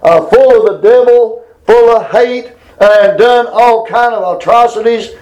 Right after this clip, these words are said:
to people, beheading babies and burning people alive, shooting them, stabbing. Twelve hundred people died October the seventh, some of the most cruel means ever.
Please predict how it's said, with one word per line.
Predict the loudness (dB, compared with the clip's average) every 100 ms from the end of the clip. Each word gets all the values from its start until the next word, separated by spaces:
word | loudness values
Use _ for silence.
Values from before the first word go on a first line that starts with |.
| _
to | -2
people, | 0 0 2 0 2
beheading | 0 0 2 2 2 -2
babies | 0 0 0 -4 -6 -8
and | -12 -18 -18 -2
burning | 0 2 0 -2
people | -2 -2 -2 -2
alive, | 0 0 0 -2
shooting | -6 -6 -6
them, | -6
stabbing. | -4 0 0 0 -6 -16
Twelve | -2 2 2 2
hundred | 0 -4 -4
people | -6 -4 -4 0
died | 0 2 0 -4 -10 -10 -2
October | 0 0 0 0 0
the | -4 -6
seventh, | -2 0 0 -2 -6 -14 -20
some | -2 0 2
of |
the | 0
most | 2 2 0
cruel | 0 2 4 2 0 -6
means | -2 0 -2 -4 -2
ever. | -2 -2 -10